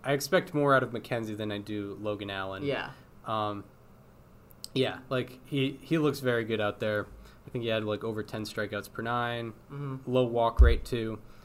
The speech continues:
Speaker 1: which is great. Uh, yeah, I would expect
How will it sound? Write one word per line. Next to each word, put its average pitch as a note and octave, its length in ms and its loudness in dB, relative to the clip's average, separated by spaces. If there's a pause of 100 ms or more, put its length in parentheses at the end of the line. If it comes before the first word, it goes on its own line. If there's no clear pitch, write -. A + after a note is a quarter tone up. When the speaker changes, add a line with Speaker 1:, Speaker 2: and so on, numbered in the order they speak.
(120)
Speaker 1:
which G#2+ 160 -6
is G#2+ 140 -4
great. A2+ 480 0
Uh, A2 260 2
yeah, G#2+ 280 2
I A2 100 0
would C3 120 4
expect B2+ 500 -2